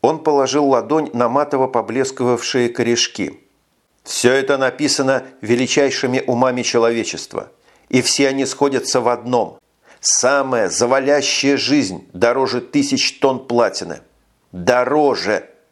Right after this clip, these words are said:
понимаете?» «Понимаем, но», вставил Мещеряков. «Правильно, но... Но боевой устав спецназа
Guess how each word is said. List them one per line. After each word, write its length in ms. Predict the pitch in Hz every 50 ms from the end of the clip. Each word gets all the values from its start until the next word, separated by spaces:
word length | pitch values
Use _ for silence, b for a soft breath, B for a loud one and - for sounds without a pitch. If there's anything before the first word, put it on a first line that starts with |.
| _ -
понимаете?» 960 | 117 113 110 110 110 101 107 139 151 151 147 139 120 - - - 85 - - - _ _ _ _ _ _ _ _ _ _ _ _ _ _
«Понимаем, 880 | - 110 104 101 101 90 90 107 156 180 180 160 120 98 87 87 85
но», 580 | 95 104 120 135 151 160 170 160 - - - - _ _ _ _ _ _ _
вставил 480 | - - - - 120 104 95 95 90 92
Мещеряков. 720 | 95 95 92 - - 104 92 87 - - 80 73 - - - _ _ _ _ _ _ _ _ _ _ _ _ _ _ _ _
«Правильно, 1080 | - - - 143 151 - 110 131 139 135 135 131 131 127 123 113 107 107 104 85 - - - _ _ _ _ -
но... 840 | 69 76 85 101 113 123 131 139 135 113 - - - - _ _ _ _ _ _ _ _ _ _ _ _ _
Но 260 | - 92 98 113 120
боевой 500 | 113 110 120 117 113 110 123 147 143 - -
устав 420 | 113 113 - - - 127 139 139 -
спецназа 800 | - - - 120 - - - - 120 151 156 - - 101 -